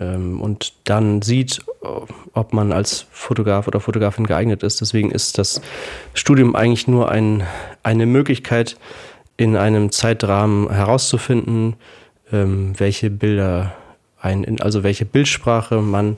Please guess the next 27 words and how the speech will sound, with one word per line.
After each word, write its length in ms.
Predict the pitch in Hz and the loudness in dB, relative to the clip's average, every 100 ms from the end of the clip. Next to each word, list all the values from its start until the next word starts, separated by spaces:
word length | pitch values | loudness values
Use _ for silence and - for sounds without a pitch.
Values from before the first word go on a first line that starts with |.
| - - - - _ _ | -8 -20 -20 -20 _ _
hat, 280 | - 104 - | -4 -4 -2
die 140 | 113 | -2
einen 140 | 92 | 0
interessiert, 580 | 98 107 107 101 - 127 | 0 -2 -2 0 2 2
welche 280 | 104 98 107 | 2 0 -2
Themen 340 | - 139 131 | 2 4 4
einen 160 | 95 117 | 4 2
interessieren, 400 | 113 113 - 110 | 2 0 0 0
dass 140 | 101 | 0
man 120 | 104 104 | 0 0
eben 340 | 110 107 98 | 0 0 0
so 200 | 107 101 | -2 -2
eine, 340 | 95 101 104 - - - - _ | 0 0 -2 -6 -16 -20 -20 _
eine 180 | - 101 | 0 2
Möglichkeit 400 | 107 113 - 107 | 0 -2 -4 -2
hat, 120 | 107 | 0
mit 180 | 107 - | 0 0
anderen 540 | 113 117 107 107 107 | 2 2 2 0 0
Studentinnen 880 | 98 - 117 113 113 - 113 107 101 | -2 -2 2 2 2 0 0 0 0
sich 240 | 117 104 - | -2 -2 0
auszutauschen 800 | 127 - 110 113 110 113 113 113 - - - _ | 0 0 -2 0 0 0 -4 -6 -10 -20 -20 _
und 220 | 110 104 | -2 0
eben 240 | 113 104 101 | 0 0 2
darüber 440 | 107 104 101 101 | 2 0 0 0
einiges 420 | 107 107 107 104 | 0 0 -2 -4
zu 140 | - 107 | -2 0
lernen. 420 | 95 85 80 87 | 0 0 -4 -8